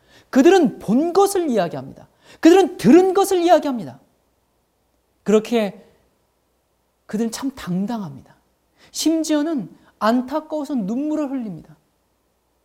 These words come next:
이들이 본 계시, 본 환상, 환청, 이런 것들이 거룩하신 주님으로부터 온 것일까요? 한 번은 이 홍혜선 씨가 어느 신문사와 인터뷰를 해서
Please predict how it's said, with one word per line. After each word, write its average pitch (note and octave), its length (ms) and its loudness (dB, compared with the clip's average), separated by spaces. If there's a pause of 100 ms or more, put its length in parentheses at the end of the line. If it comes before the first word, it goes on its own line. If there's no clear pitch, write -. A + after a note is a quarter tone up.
(560)
이들이 A3+ 320 0
본 G3+ 300 -6
계시, D3+ 480 -12 (580)
본 F3+ 200 -10
환상, A3+ 500 -10 (400)
환청, B3 520 -10 (960)
이런 F#3 280 -4
것들이 D#3 500 -12 (720)
거룩하신 D#3 640 -8
주님으로부터 E3 680 -8
온 C#3+ 140 -12
것일까요? C#3 500 -20 (2250)
한 A3 160 -6
번은 A#3 220 0
이 G3+ 60 -4
홍혜선 G3+ 400 -8
씨가 E3 220 -12
어느 C#3+ 160 -4
신문사와 E3+ 560 -10
인터뷰를 D3 640 -12
해서 E3 380 -14